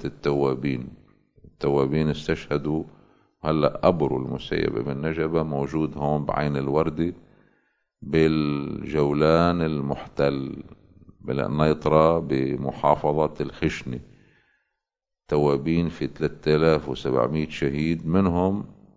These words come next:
من قادتهم المسيب بن نجبة وسليمان بن صرد الخزاعي وحجر بن عدي رضوان الله عليه،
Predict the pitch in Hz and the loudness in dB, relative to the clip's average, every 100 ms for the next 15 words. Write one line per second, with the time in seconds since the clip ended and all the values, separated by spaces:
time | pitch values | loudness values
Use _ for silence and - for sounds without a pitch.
0 | - 69 - 71 80 90 - 85 76 67 | -10 -10 -2 0 0 -2 -2 -2 -2 -4
1 | 67 73 73 69 62 67 71 78 80 82 | -4 0 0 0 -2 -2 -2 0 0 0
2 | 78 69 65 69 69 60 65 64 76 73 | -2 -4 -4 -2 -2 -2 -4 -6 -4 -2
3 | 71 71 - _ - - 67 62 58 - | -2 -6 -18 _ -16 -10 -10 -8 -10 -12
4 | - _ _ _ _ _ _ _ _ _ | -20 _ _ _ _ _ _ _ _ _
5 | _ _ _ - 92 - 156 151 147 135 | _ _ _ -2 -2 8 10 10 8 6
6 | 127 104 90 82 73 67 - - 76 76 | 6 6 6 4 2 -2 -12 -20 -10 -4
7 | 76 73 69 69 64 - - - | -2 -2 -2 -2 -2 -4 -8 -10